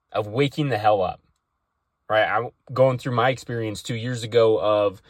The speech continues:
um, the group Warrior Week and truly being exposed to the lies, the, the false things I was telling myself, all of the things that I thought were, were true inside of my life, absolutely false.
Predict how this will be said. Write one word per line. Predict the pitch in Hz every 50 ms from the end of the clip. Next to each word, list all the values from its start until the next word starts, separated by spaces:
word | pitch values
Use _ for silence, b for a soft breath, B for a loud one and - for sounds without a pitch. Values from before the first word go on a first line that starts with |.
| b b b b b b b b b b -
um, | 104 107 101 101 98 98 92 95 95
the | 120 113
group | 101 113 110 120 120 107 - - -
Warrior | - 101 98 113 127 139 135 123
Week | 107 107 104 98 85 104
and | 98 98 98 92
truly | - - - - 123 135 147 156 156 156 123 95 87 - _ 127
being | 110 127 131 123 117
exposed | 110 - - - 110 113 123 123 120 - -
to | - 101
the | 92
lies, | 82 92 104 107 113 120 120 120 117 107 95
the, | 87 95 98 101 98 95 90 87 85 - - - _
the | 113 110 101 95 107 95 92
false | - - - - 120 123 135 135 127 - - -
things | _ - - 135 127 127 120 113
I | 101
was | 98 95 -
telling | - 139 139 139 131 127
myself, | 120 117 113 - - 120 117 117 117 - - -
all | - 113 127 135 147 156
of | 160 151
the | 147 139
things | 127 - 131 135 139 131 120 110
that | 117 113 107 104 - 90
I | 107 117
thought | 113 - - 120 110 110 110
were, | 117 113 101 101 90 90 - _ -
were | 113 101 95
true | - - - 113 113 117
inside | 110 110 117 107
of | 107
my | 104 98 92 90
life, | 92 98 113 139 147 _ b b b b b b b -
absolutely | 104 123 139 123 - 139 139 - 113 107
false. | - - 123 131 104 - - - -